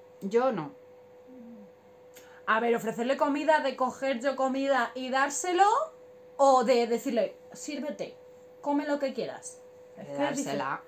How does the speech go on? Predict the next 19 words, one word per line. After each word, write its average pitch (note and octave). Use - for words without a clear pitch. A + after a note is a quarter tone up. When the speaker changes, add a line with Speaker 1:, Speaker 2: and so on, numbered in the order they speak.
Speaker 2:
A F3+
ver, D#3
sí. D3+
Yo E3+
Speaker 1:
Vale, D3+
Speaker 2:
sí. -
Speaker 1:
yo E3+
no. C#4+
Speaker 2:
¿De G#3
esto -
cómo A#3+
se G3
hace? E3+
Lo F3
del F3
TikTok, G3
levanto F#3+
un G#3
dedo. D3+